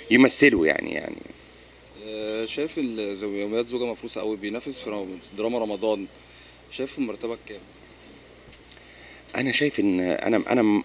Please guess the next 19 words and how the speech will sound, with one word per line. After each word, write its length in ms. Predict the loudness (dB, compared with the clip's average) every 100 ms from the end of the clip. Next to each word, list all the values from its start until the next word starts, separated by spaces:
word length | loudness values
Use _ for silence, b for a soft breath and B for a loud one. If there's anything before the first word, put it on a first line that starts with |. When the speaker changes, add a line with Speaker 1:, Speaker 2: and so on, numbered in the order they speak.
| 2
Speaker 1:
أنا 140 | 2
مش 160 | 4 2
بحسب 340 | 0 0 -2 -2
المرتبة 460 | -4 -2 2 2 2 2
كام 220 | 2 2 0
أو 160 | -2
ال-، 260 | -2 -4 -6 -8 -14 -14 -8
أنا، 300 | -2 -2 -2 -4 -6 -2
آه، 40 | 2
يعني 380 | 4 4 0 -2
أنا 180 | 0 0
أب-، 180 | 0 0
أح-، 180 | -2 -2
أهم 220 | 2 4 4
حاجة 200 | 4 4
إن 80 |
أنا 80 | 4
أكون 160 | 2 2
عملت 280 | 2 2